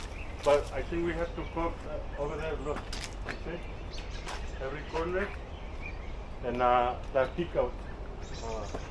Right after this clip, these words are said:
Speaker 1: But it's gonna, it's gonna be this color you have. Maybe two, three, two cubes. Yes.
Speaker 2: And tin packs.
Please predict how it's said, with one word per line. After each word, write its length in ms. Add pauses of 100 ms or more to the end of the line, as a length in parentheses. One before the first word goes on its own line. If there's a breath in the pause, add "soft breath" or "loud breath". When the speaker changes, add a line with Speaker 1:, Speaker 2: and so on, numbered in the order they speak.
(100)
Speaker 1:
But 140
it's 100
gonna, 200 (120)
it's 140
gonna 160
be 140
this 240
color 360
you 120
have. 220 (520)
Maybe 320 (320)
two, 240 (100)
three, 400 (240)
two 260
cubes. 280 (320)
Yes. 100 (4000)
Speaker 2:
And 400
tin 200
packs. 280